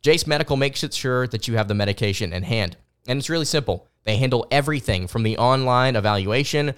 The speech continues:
to licensed pharmacy medication delivery and ongoing consultation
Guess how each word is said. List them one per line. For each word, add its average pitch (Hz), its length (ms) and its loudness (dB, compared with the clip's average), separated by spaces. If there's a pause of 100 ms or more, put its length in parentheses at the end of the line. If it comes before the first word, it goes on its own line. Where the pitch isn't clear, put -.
(180)
to 110 140 -6
licensed 95 400 -2
pharmacy 170 360 2
medication 147 600 0
delivery 123 500 0 (160)
and 104 140 -4
ongoing 107 520 0
consultation 101 760 -2